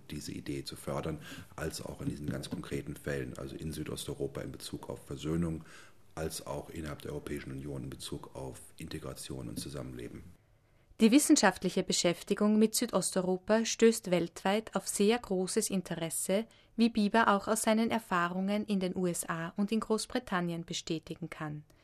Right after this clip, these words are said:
Speaker 2: Den Grund dafür sieht der Experte darin, dass die Region
Speaker 1: beispielhaft ist, wie es zu Hass kommen kann, wie es zu Intoleranz kommen kann.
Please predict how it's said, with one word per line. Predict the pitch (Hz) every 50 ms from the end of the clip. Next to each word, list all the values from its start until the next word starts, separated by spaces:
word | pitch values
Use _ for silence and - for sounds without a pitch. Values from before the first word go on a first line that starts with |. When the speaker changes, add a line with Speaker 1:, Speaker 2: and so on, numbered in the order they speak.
| _ _ _ _ _ _ _ _ _ _ _ _ _ _ _ _ _ _ - -
Speaker 2:
Den | 202 190
Grund | 180 - 208 240 285 330 - -
dafür | 226 - - - 190 185 185 214
sieht | 220 - - - 208 208
der | - 226 -
Experte | 190 185 - - - - 185 175 175 - - 175
darin, | - 160 156 156 156 165 180 208 240 269 277 - _ _
dass | - 196 180 - -
die | - -
Region | 185 196 185 - - 170 165 160 170 175 196 220 233 226 - _ _ _ - - -
Speaker 1:
beispielhaft | - - 87 101 104 - - 107 82 78 73 - - -
ist, | - - - -
wie | 80 78
es | 73 -
zu | - 82 78
Hass | 82 90 - - -
kommen | - 85 76 78 76
kann, | 76 - 78 73 71
wie | 71 73
es | 73 -
zu | - -
Intoleranz | 87 82 92 80 71 57 60 71 - -
kommen | - - - - -
kann. | - - 67 64 - -